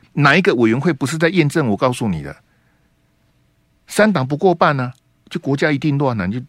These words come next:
就等着乱好了。那，那有啥问题啊？我猜中我是有奖品的，没有啊？来，我们来看这个这个今天在，哦，本来说十七个了，后来有人跑掉，剩十六个。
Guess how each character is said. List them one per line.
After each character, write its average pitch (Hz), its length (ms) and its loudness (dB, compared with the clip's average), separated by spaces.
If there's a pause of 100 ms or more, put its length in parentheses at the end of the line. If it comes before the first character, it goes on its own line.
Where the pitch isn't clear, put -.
就 156 200 -6
等 92 160 -4
着 95 80 -2
乱 113 220 -2
好 73 140 -10
了。 - 200 -18 (1160)
那， 208 200 6 (160)
那 233 140 4
有 180 60 4
啥 202 160 4
问 135 200 2
题 90 260 0 (220)
啊？ - 80 2
我 156 140 6
猜 170 180 2
中 165 180 0
我 104 80 0
是 143 120 -2
有 127 80 2
奖 98 220 -2
品 82 180 -8
的， 71 160 -12
没 92 160 -2
有 104 100 -2
啊？ - 160 -14 (2500)
来， 98 240 -6 (200)
我 101 80 -8
们 98 80 -2
来 98 80 -2
看 107 220 -6
这 110 80 -8
个 90 380 -8 (1160)
这 120 60 -2
个 107 100 0
今 110 180 0
天 110 200 2
在， 107 320 0 (460)
哦， 107 180 -6
本 117 100 2
来 127 80 2
说 180 80 2
十 - 160 -6
七 147 220 -2
个 139 120 0
了， 87 140 -2
后 123 80 -2
来 135 80 0
有 101 140 0
人 90 140 -2
跑 - 180 -6
掉， 107 180 -2
剩 127 140 -2
十 - 160 -10
六 107 180 0
个。 82 180 -10